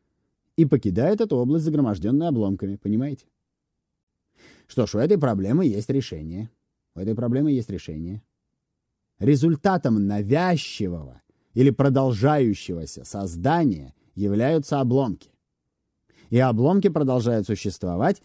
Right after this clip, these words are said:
и создание продолжается, потому что человек никогда не конфронтирует то, что он создает. Человек редко конфронтирует то, что он создает.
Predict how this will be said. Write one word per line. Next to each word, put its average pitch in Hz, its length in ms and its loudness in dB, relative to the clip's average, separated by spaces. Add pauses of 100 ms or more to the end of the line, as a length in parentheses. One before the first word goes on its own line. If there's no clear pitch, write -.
(120)
и 120 120 -2
создание 139 520 0
продолжается, 110 1080 -2 (240)
потому 98 300 -2
что 85 140 -10
человек 101 520 -4
никогда 95 640 -4
не 123 200 0
конфронтирует 117 1160 0 (160)
то, 117 160 -2
что 131 240 -4
он 90 200 -8
создает. 117 480 -2 (1600)
Человек 107 380 -4
редко 127 340 -4
конфронтирует 143 680 -2
то, 92 120 -10
что 98 160 -10
он 95 80 -6
создает. 87 420 -10